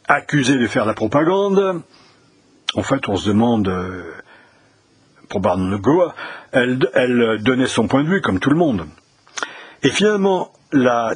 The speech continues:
télévision française est devenue un instrument au service d'une pensée unique.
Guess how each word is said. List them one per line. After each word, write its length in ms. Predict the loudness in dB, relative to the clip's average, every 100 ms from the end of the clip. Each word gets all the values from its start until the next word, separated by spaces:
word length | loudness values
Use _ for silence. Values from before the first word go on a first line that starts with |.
| 0
télévision 440 | 0 2 2 0
française 680 | 0 -2 -2 0 0 0 0
est 60 | 0
devenue 400 | 0 2 2 2
un 80 |
instrument 500 | -2 -4 -2 2 2
au 40 | 2
service 380 | 0 0 2 2
d'une 220 | 0 0
pensée 380 | -2 -2 0 2
unique. 640 | 2 2 -2 -4 -4 -6